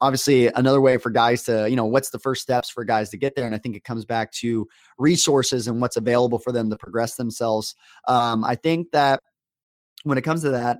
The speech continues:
um, what we're building on our, uh, website is a great resource for that. So could you kinda open up,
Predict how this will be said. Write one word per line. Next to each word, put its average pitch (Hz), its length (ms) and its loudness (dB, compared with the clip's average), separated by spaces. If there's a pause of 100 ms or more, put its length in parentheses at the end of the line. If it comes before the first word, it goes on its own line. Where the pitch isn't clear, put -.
um, 120 220 0
what 127 160 0
we're 131 100 2
building 123 580 0
on 113 520 -4
our, 113 580 -2 (320)
uh, 110 220 -6
website 123 440 0
is 110 140 -2
a 107 60 -8
great 120 380 0 (140)
resource 135 380 -2
for 175 100 -2
that. 180 220 2 (340)
So 139 240 2
could 131 180 -8
you 147 120 -6
kinda 156 260 0
open 139 320 0
up, 127 280 -2